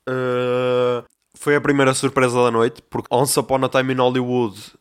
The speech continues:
é que ganhou o Globo e o caralho e pensava-se que ia ser, mas foi Parasitas. Justo, justo. Tipo, todos os prémios que Parasitas venceu, acho que foram justos, ok? Não há nada a dizer.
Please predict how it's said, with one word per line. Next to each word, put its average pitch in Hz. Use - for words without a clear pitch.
é 117
que 117
ganhou 120
o 107
Globo 113
e -
o 110
caralho 113
e 104
pensava-se 117
que -
ia 117
ser, 113
mas 127
foi 120
Parasitas. 110
Justo, 107
justo. 107
Tipo, 120
todos 226
os -
prémios 160
que -
Parasitas 131
venceu, 123
acho 123
que -
foram 120
justos, 107
ok? 98
Não 101
há 98
nada 101
a -
dizer. 92